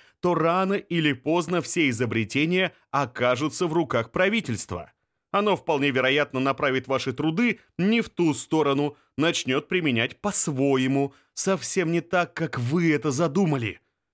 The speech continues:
Я продолжал отстаивать свою точку зрения. "Я давно об этом думаю",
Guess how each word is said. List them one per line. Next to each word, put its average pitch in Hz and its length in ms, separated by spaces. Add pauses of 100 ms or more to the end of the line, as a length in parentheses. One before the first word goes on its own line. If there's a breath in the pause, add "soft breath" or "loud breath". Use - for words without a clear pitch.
(140)
Я 117 440
продолжал 170 580
отстаивать 160 580
свою 147 240
точку 135 300
зрения. 113 540 (440)
"Я 117 500
давно 139 640
об 131 140
этом 120 340
думаю", 98 500